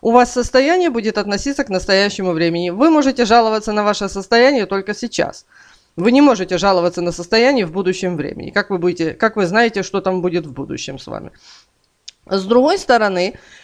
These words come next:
э, если у вас действие в настоящем времени, тогда, ради бога, жалуйтесь сколько хотите.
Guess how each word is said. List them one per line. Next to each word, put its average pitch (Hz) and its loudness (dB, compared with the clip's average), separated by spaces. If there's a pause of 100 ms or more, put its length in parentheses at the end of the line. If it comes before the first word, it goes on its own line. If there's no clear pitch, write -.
(120)
э, 208 4
если 240 2
у 247 0
вас 220 2
действие 208 2
в 214 -2
настоящем 269 2
времени, 277 0
тогда, 277 4
ради 262 2
бога, 175 0 (240)
жалуйтесь 233 2
сколько 214 -2
хотите. 320 0